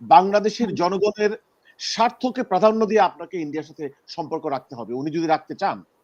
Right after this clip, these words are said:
Speaker 1: কিন্তু
Speaker 2: হুম।
Speaker 1: উনি এই কথার মাধ্যমে, উনি যেই ইন্টারভিউটি দিয়েছেন যে জাতীয় পার্টিকে আনতে চান, আওয়ামী লীগকে আনতে চান, তো আওয়ামী লীগের কার্যক্রম তো already নিষিদ্ধ হয়ে
Speaker 2: মানে
Speaker 1: গিয়েছে।
Speaker 2: সুষ্ঠু,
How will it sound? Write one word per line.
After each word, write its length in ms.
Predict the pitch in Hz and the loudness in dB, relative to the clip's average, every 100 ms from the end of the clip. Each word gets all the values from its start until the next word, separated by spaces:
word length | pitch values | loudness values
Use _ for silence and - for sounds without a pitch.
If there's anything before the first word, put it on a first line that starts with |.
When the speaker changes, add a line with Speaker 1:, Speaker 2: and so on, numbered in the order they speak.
| _ _ _ _ _ _ | _ _ _ _ _ _
Speaker 1:
কিন্তু 300 | 285 214 196 | -2 0 0
Speaker 2:
হুম। 100 | 190 | 0
Speaker 1:
উনি 420 | 220 294 202 247 - _ _ _ _ _ | -2 0 -2 -8 -16 _ _ _ _ _
এই 240 | 180 247 233 | 4 4 4
কথার 280 | 233 214 214 | 2 2 0
মাধ্যমে, 340 | 202 165 185 | 0 0 -2
উনি 140 | 180 202 | -4 -4
যেই 260 | 190 208 202 | -4 -4 -6
ইন্টারভিউটি 500 | 170 190 190 185 185 | -8 -4 -4 -6 -8
দিয়েছেন 480 | 123 151 151 139 90 _ 131 | -2 -2 -2 -10 -16 _ -8
যে 100 | 143 | -2
জাতীয় 360 | 156 151 180 | -2 0 0
পার্টিকে 340 | 175 156 165 151 | 2 0 0 -4
আনতে 260 | 135 151 | -4 -8
চান, 380 | - 139 139 135 131 | -6 -4 -2 -6 -6
আওয়ামী 300 | 120 127 151 | -6 -2 -4
লীগকে 220 | 160 156 | -4 -6
আনতে 220 | 127 147 | -6 -8
চান, 180 | - 131 - - - | -10 -10 -14 -14 -2
তো 60 | |
আওয়ামী 320 | 160 190 220 | 2 4 4
লীগের 220 | 240 233 220 | 0 -2 4
কার্যক্রম 480 | 208 185 214 233 | 4 4 0 -2
তো 160 | 214 214 | 0 0
already 260 | 190 208 202 | 0 -2 -4
নিষিদ্ধ 300 | 220 254 247 | -4 0 2
হয়ে 180 | 247 | 2
Speaker 2:
মানে 80 | 240 | 4
Speaker 1:
গিয়েছে। 160 | 247 - | 2 2
Speaker 2:
সুষ্ঠু, 360 | 285 - - | -2 -2 8